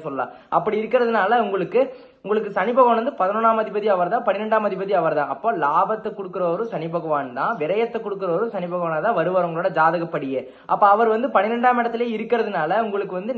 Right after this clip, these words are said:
நிறைய விரயம். நீங்க சம்பாதிக்கிறீங்க, வேலை தொழில்ல நல்ல ஒரு சம்பாத்தியம், நல்ல ஒரு, ஒரு பொருளாதாரம் இருந்தாலுமே அது ஏதோ ஒரு செலவு, ஒன்னா தண்ட செலவா இருக்கும், வீண் செலவா இருக்கும், இல்ல வந்து ஏதோ சுப செலவா இருக்கும், கையில காசு தங்கவே தங்கி இருக்காது. இப்படி வந்தா அப்படி போகுது, இப்படி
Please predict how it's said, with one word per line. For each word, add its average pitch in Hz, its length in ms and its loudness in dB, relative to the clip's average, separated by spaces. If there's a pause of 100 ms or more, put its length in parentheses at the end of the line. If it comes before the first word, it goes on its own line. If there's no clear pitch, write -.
நிறைய 240 300 2 (100)
விரயம். 208 320 0 (300)
நீங்க 160 160 -4 (240)
சம்பாதிக்கிறீங்க, 180 680 -2 (220)
வேலை 196 300 0 (240)
தொழில்ல 196 400 -2 (160)
நல்ல 185 180 -2 (140)
ஒரு 202 160 -4
சம்பாத்தியம், 190 520 -2
நல்ல 180 140 -2 (200)
ஒரு, 170 120 0 (360)
ஒரு 151 60 -2 (100)
பொருளாதாரம் 185 500 -2
இருந்தாலுமே 180 480 0
அது 175 180 -4
ஏதோ 220 140 -2 (100)
ஒரு 277 100 4 (120)
செலவு, 196 260 2 (320)
ஒன்னா 180 160 -2 (140)
தண்ட 165 140 0 (100)
செலவா 196 320 4
இருக்கும், 180 340 -8
வீண் 226 300 -4
செலவா 185 260 2 (100)
இருக்கும், 175 300 -4
இல்ல 202 180 -2
வந்து 202 180 -4
ஏதோ 220 80 -2 (100)
சுப 208 240 -4
செலவா 180 320 0
இருக்கும், 156 340 -8
கையில 226 260 -2 (140)
காசு 233 200 0 (120)
தங்கவே 202 340 -4 (100)
தங்கி 180 240 -4
இருக்காது. 156 280 -2 (320)
இப்படி 226 260 -2
வந்தா 254 240 2
அப்படி 226 160 -2 (100)
போகுது, 180 240 0 (100)
இப்படி 214 180 -6